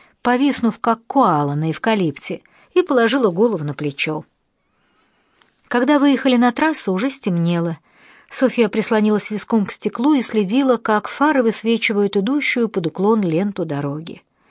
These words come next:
Андрей свернул на шоссе один пять, проехал минут десять, и вдруг машину стало резко уводить в сторону с характерным шлёпающим звуком. Аккуратно затормозить не получилось,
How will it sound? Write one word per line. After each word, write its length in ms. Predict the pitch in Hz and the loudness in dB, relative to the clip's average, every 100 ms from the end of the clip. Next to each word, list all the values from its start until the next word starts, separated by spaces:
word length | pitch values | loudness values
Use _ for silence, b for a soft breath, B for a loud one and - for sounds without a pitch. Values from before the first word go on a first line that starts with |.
| b b | b b
Андрей 320 | 214 196 214 | 0 2 2
свернул 400 | - 202 196 185 | 0 0 2 2
на 100 | 180 | 0
шоссе 360 | - 185 - 185 | -4 -6 -4 -2
один 340 | 170 175 170 | -2 -2 -2
пять, 420 | 170 269 311 - b b b b | 2 2 0 -6 b b b b
проехал 480 | 240 233 262 262 247 | 0 2 2 2 2
минут 260 | 233 226 | 4 2
десять, 540 | 196 214 208 - 185 - _ _ _ _ _ - | 2 0 0 -2 -10 -14 _ _ _ _ _ 0
и 160 | 220 | 2
вдруг 580 | 196 160 185 311 - - - | 4 2 2 0 -4 -8 -2
машину 720 | 185 175 - 202 247 302 302 | 0 2 0 2 2 0 -4
стало 480 | - - 254 254 | -4 0 2 2
резко 420 | 240 202 214 - 254 | 2 2 0 -2 -2
уводить 420 | 214 202 220 233 | 0 0 0 -4
в 80 | - | -10
сторону 640 | - 311 277 180 156 - - _ _ _ _ _ | -2 0 2 0 -4 -10 -16 _ _ _ _ _
с 100 | - | -4
характерным 800 | 202 180 156 - 233 277 262 262 | 0 0 -2 0 2 2 2 0
шлёпающим 840 | - 180 160 175 202 202 - 214 | 0 0 0 -2 -2 -2 -2 -2
звуком. 680 | 214 226 214 151 - - - _ _ _ _ _ _ _ _ _ | -2 -2 -2 -4 -10 -12 -14 _ _ _ _ _ _ _ _ _
Аккуратно 600 | 196 185 190 226 294 311 | -4 0 2 2 0 -2
затормозить 720 | 277 269 247 220 208 226 233 | -2 0 2 4 2 0 0
не 100 | 247 | 0
получилось, 840 | 240 269 285 - 160 143 175 - | 2 0 0 -2 -2 -4 -6 -14